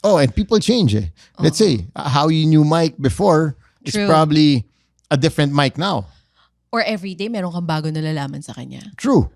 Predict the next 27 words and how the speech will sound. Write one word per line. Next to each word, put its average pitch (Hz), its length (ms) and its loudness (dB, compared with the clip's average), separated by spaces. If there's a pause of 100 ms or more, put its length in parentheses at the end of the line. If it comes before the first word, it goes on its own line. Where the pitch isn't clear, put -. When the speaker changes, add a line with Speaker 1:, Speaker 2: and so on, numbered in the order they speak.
(140)
Speaker 2:
Mas 214 160 -6
applicable 226 640 -4
para 196 240 -6
sa 202 140 -14
mga 185 260 -10
taong 165 320 -6
kasal 160 380 -6
na 165 400 -6
or 160 240 -6
nasa 156 560 -6 (580)
mahabang 175 460 0
relationship 170 800 -4
yung, 160 480 -2 (560)
I 247 100 2
don't, 262 220 2
alam 269 220 0
mo, 294 80 -2 (680)
everyday 285 380 2
I 247 80 2
don't 220 240 0
love 185 180 0
you, 180 160 2
but 175 240 -2
I 208 140 2
still 262 400 2
choose 202 580 2
you. 156 320 -4